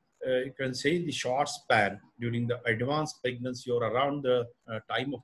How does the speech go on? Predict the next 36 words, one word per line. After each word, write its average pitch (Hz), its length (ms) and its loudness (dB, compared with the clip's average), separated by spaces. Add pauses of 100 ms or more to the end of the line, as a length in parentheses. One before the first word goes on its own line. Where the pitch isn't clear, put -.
calving, 113 400 2
that 98 140 -8
is 107 80 -18
the 113 80 -8
danger 139 380 4
period, 127 340 0 (400)
uh, 117 380 -4 (100)
we 156 140 0
can 208 320 4
provide, 139 500 6 (520)
uh, 120 220 -2
the 120 80 -4
anionic 139 460 2
supplements, 120 760 -4
uh, 113 340 -4
to 110 100 -14
the 107 140 -4
anim-, 113 220 -6 (200)
uh, 120 160 -10
animals, 120 380 -2 (1400)
and, 117 360 2 (480)
uh, 107 180 -2
we 110 100 -6
can 107 200 -2
manage, 110 520 -2 (300)
uh, 104 240 -6 (260)
this 101 240 -16 (180)
balance. 101 560 -12 (1040)
So - 140 -6
this 147 240 -8
is 143 80 0
all 143 160 6
about 160 280 4
the 139 60 0
milk 120 260 0
fever. 208 280 -6